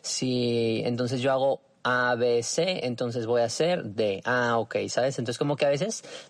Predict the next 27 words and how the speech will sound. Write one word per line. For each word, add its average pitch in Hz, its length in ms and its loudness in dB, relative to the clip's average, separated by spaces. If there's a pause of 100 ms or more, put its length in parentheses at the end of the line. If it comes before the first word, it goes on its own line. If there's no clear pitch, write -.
te 156 100 2
puedes 175 240 0
justificar 160 600 0
mucho 170 760 0 (160)
en 135 180 0
esa 147 220 0
rigidez, 185 540 0
porque 135 240 -2
al 120 60 0
final 180 340 0 (380)
somos 196 300 0
personas 185 680 0
y 131 100 0
más 165 300 0
en 220 80 0
un 202 100 -2
tema 175 220 2
de 180 80 4
discernimiento, 120 640 0
si 113 100 0
les 107 100 -2
soy 117 120 -2
sincero, 117 440 -2
pues - 200 -4
hay 123 100 2
mucha 165 260 -4
incertidumbre. 139 920 0